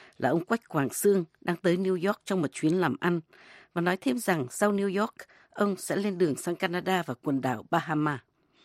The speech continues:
Các giới chức của tập đoàn Phúc Tinh hồi tuần trước nói rằng họ đã mất liên lạc với tỷ phú Quách Quảng Sương, làm dấy lên quan ngại trong giới đầu tư rằng ông đã trở thành mục tiêu của một chiến dịch mạnh tay để chống tham nhũng của chính quyền Trung Quốc.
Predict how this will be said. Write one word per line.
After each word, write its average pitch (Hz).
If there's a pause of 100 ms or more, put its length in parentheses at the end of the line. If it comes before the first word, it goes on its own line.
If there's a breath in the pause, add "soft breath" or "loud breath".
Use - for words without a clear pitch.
(480 loud breath)
Các 247
giới 247
chức -
của -
tập -
đoàn 147
Phúc - (120)
Tinh 220
hồi 175
tuần 135
trước -
nói 208
rằng 147 (320 loud breath)
họ 135
đã 151
mất 208
liên 202
lạc 175
với 175
tỷ 139
phú 170
Quách -
Quảng 135
Sương, 190 (400 loud breath)
làm 165
dấy 175
lên 254
quan 226
ngại 190
trong 208
giới 208
đầu 180 (100)
tư 190 (440 loud breath)
rằng 175
ông 233 (160)
đã -
trở -
thành 143
mục 131
tiêu 220
của 151
một 139
chiến 190
dịch -
mạnh 156
tay 190
để 135
chống 180
tham 190
nhũng 165 (160)
của 135
chính 160
quyền 131
Trung -
Quốc. -